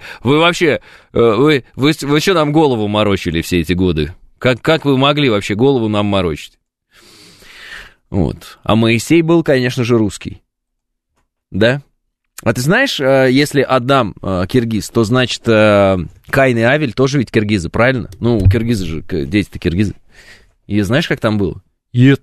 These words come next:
ты че, широкий такой? Да. Давай это, покажи, какой ты дерзкий". Вот так вот. Так вот Каин и, значит, убил Авеля. Ладно, понятно, ясно. Ясно, спасибо.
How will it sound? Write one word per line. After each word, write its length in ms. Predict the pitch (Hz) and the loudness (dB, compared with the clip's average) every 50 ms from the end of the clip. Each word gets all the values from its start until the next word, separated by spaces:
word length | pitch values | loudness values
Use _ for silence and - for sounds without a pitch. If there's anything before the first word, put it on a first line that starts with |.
| _ _ | _ _
ты 100 | - 127 | -8 -8
че, 180 | 113 - - 117 | -6 -4 -6 -6
широкий 420 | - - - - 127 143 - - | -4 -2 0 0 2 0 0 -2
такой? 460 | - - 107 - - 92 82 80 80 - _ _ _ _ _ _ _ _ _ | -4 -6 -6 -6 -6 -8 -8 -8 -10 -14 _ _ _ _ _ _ _ _ _
Да. 240 | - 90 95 95 92 - _ _ _ _ _ _ _ _ | -10 -8 -8 -8 -10 -14 _ _ _ _ _ _ _ _
Давай 460 | - 107 123 123 131 147 165 160 139 | -2 0 2 4 4 4 4 2 2
это, 160 | 117 - - 92 | 0 -2 -6 -8
покажи, 440 | - - 107 - 131 131 123 170 | -8 -8 -2 0 0 0 2 0
какой 260 | - - 113 - 135 120 | -2 -2 -2 -2 -2 -2
ты 100 | - 104 | 0 0
дерзкий". 480 | 104 123 147 123 110 - - 85 78 76 - _ _ _ _ _ _ _ _ _ _ - | 2 4 4 2 2 -2 -10 -12 -12 -14 -18 _ _ _ _ _ _ _ _ _ _ -20
Вот 100 | - - | -18 -16
так 160 | - - - | -14 -16 -16
вот. 100 | _ _ _ _ _ _ _ - - - - _ | _ _ _ _ _ _ _ -20 -20 -20 -10 _
Так 260 | - 202 240 - - | -2 0 0 0 0
вот 200 | 180 180 175 - _ - 156 | 0 0 0 0 _ -6 -2
Каин 300 | - 156 165 175 170 160 | 0 2 2 2 0 -2
и, 320 | - 127 131 135 139 123 - - | 0 0 2 2 2 0 -2 -6
значит, 320 | 110 110 113 - - - | -6 -6 -6 -6 -4 -2
убил 320 | 113 104 92 104 107 104 - | -2 0 2 2 2 2 2
Авеля. 440 | - 92 92 95 82 78 69 60 - - - - - - - - - - - - - - - - _ - | 0 2 2 2 2 2 0 -4 -8 -10 -14 -16 -16 -16 -16 -16 -14 -14 -14 -14 -16 -16 -18 -18 _ 0
Ладно, 760 | - 151 185 202 196 190 165 151 135 139 147 151 151 151 147 - - | 2 2 4 4 4 4 2 2 0 0 0 0 0 -2 -4 -8 -2
понятно, 800 | - 127 131 135 135 135 131 127 123 - - 139 139 143 143 135 - - | 0 0 2 2 2 2 0 0 0 -2 -2 -2 -2 -2 -2 -6 -10 -6
ясно. 720 | - 110 113 120 120 117 113 - - 120 123 127 127 131 127 - - - - - - - _ _ _ _ _ _ _ _ _ _ _ _ - - - | -4 0 2 2 2 2 0 -2 -2 -2 -2 0 -2 -4 -8 -12 -16 -18 -18 -18 -20 -20 _ _ _ _ _ _ _ _ _ _ _ _ -20 -10 -4
Ясно, 580 | - 101 101 101 98 92 90 - 98 98 98 95 | 0 2 4 4 4 2 0 0 -2 -2 -2 -2
спасибо. 600 | - - 104 95 95 - - 101 85 73 67 - | -2 -2 -2 -2 0 -2 -4 -4 -2 -4 -6 -8